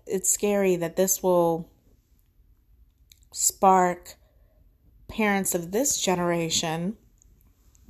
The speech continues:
to now be fearful of their, of their children, um, going out alone and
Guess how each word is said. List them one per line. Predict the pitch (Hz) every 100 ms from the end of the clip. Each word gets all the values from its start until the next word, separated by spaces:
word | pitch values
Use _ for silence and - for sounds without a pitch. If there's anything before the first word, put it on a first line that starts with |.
| - -
to | - 196
now | 185 180
be | 175
fearful | 180 - 175 175 175 175 175 170 170 - _ _ -
of | 190 175
their, | 175 170 - -
of | 180 180 175
their | 175
children, | 175 - 170 165 175 170 165 165 - _ _ _ _ _ -
um, | 185 160 156 185 175 185 _ _ -
going | - 190 180
out | 170 170 -
alone | 175 170 170 175 170 165 160
and | 151 160